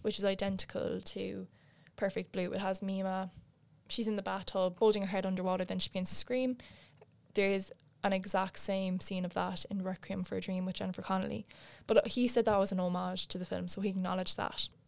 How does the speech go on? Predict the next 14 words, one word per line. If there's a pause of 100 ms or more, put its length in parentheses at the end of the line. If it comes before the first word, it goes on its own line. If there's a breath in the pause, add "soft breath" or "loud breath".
(140)
But
people
kind
of
make
a
bigger
debate
about
the
film
Black
Swan,
because